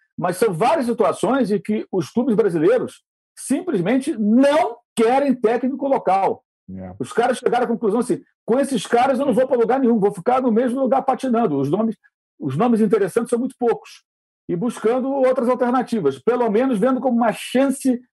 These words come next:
Speaker 1: de conseguir algum sucesso, uma possibilidade de sair do rame-rame.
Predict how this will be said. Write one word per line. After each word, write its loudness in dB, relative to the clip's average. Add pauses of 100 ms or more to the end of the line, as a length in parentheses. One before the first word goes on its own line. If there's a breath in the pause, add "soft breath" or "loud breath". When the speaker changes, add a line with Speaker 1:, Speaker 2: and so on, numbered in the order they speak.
(160)
Speaker 1:
de 0
conseguir 2
algum 2
sucesso, -4 (420)
uma -4
possibilidade 0
de -2
sair 0
do 2
rame-rame. 0